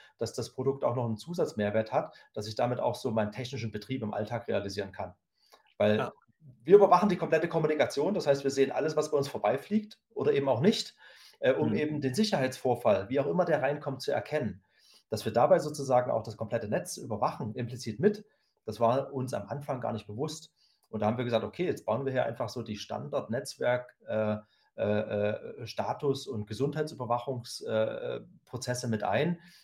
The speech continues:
Speaker 1: Wir schauen
Speaker 2: Mhm.
Speaker 1: eben, fließt der Datenverkehr regelmäßig, komm-, kommt's zu Staus,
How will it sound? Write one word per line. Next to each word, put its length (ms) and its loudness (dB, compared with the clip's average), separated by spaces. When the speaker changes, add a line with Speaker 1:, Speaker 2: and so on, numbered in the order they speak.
Speaker 1:
Wir 100 -6
schauen 280 2
Speaker 2:
Mhm. 100 -2
Speaker 1:
eben, 320 -2
fließt 320 -4
der 80 0
Datenverkehr 600 -2
regelmäßig, 680 -2
komm-, 240 -4
kommt's 320 -6
zu 120 -6
Staus, 560 2